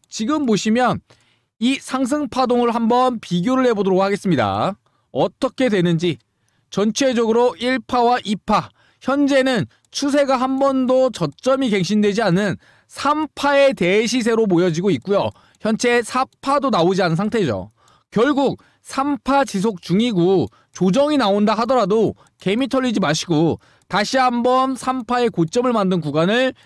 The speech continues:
갱신하는 오 파 구간까지 홀딩하시면 됩니다. 그 파동을 알아보는 방법은요, 단순합니다. 이 추세선이 깨지는지 안 깨지는지만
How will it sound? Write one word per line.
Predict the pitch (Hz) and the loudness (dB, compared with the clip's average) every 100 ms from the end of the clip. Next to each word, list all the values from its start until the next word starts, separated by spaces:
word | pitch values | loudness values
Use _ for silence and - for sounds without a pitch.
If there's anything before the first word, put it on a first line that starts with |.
| _ _ | _ _
갱신하는 | - 190 233 226 254 240 220 180 - _ _ - | -2 0 2 2 0 0 0 -2 -6 _ _ -4
오 | 208 269 294 - | 0 0 0 -2
파 | 294 | 0
구간까지 | 254 214 226 220 196 185 165 226 269 349 _ _ | 0 0 0 0 0 -2 0 -2 -2 -2 _ _
홀딩하시면 | 247 254 254 226 214 | -4 0 0 0 -2
됩니다. | 196 131 156 98 95 104 _ _ _ | -2 -2 -2 -4 -8 -16 _ _ _
그 | - 262 285 - | 0 0 0 -4
파동을 | - 277 294 294 277 | -6 -2 2 2 0
알아보는 | - 156 226 233 233 | -2 -2 0 0 0
방법은요, | 214 175 185 170 170 202 - _ _ | 0 2 0 2 2 0 -4 _ _
단순합니다. | - 196 269 277 277 226 131 - _ _ | -10 -6 -4 -2 0 0 -2 -8 _ _
이 | - 285 | -4 -4
추세선이 | 220 262 277 277 269 247 | -4 -2 0 0 0 -2
깨지는지 | 302 302 294 294 262 | -2 0 0 0 0
안 | 214 | 0
깨지는지만 | 170 233 214 196 202 220 226 | 0 -2 0 0 0 0 0